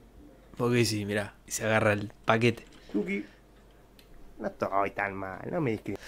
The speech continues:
Speaker 1: Ah, no te, ¿pero qué te está pidiendo, boludo? Por favor. <laughs> Una monedita, por favor. Por favor, lo último. Estás medi-, mendigando, boludo, ¿no? No estoy tan mal, por favor.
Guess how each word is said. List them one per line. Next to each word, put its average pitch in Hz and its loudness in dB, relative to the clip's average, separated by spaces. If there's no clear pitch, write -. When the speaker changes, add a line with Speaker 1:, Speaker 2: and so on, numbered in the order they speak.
Speaker 1:
Ah, 113 2
no 123 -2
te, 107 -4
¿pero 107 -2
qué 190 4
te 147 4
está 117 4
pidiendo, 151 10
boludo? 127 12
Por 160 0
favor. 127 8
<laughs> - -6
Una 185 8
monedita, 131 8
por 113 0
favor. 117 4
Por - -12
favor, 131 8
lo 151 10
último. 135 10
Estás - 6
medi-, 143 12
mendigando, 143 12
boludo, 131 10
¿no? 160 10
No 190 6
estoy 117 6
tan 127 6
mal, 135 2
por 139 6
favor. 117 2